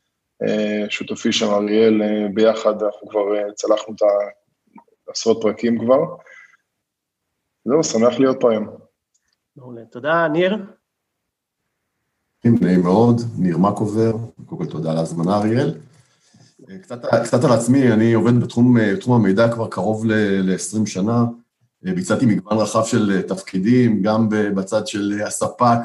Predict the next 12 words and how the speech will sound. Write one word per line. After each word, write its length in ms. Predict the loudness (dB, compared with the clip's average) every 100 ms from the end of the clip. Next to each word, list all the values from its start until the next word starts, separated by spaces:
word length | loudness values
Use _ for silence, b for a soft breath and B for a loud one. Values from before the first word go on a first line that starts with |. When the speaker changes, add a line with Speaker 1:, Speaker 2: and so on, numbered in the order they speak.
| -4
Speaker 3:
בתהליכי 840 | -6 -8 -14 _ _ -4 -4 0
ייעוץ 340 | 0 2 2 0
אסטרטגיית 500 | -4 -4 -2 -2 -2
מידע 320 | 0 2 2
בארגונים, 680 | 2 2 0 -2 0 -2 -4 _ _ _ _
וניהלתי 500 | -4 0 0 0 -2
יחידות 400 | -4 -2 -2 -2
בי 140 | 0 2
איי 100 | 2
ואנליטיקה 600 | 0 -2 -2 -2 0 -2
בארגונים 580 | -2 -4 -2 -2 -2 -4
גדולים. 360 | -4 -6 -8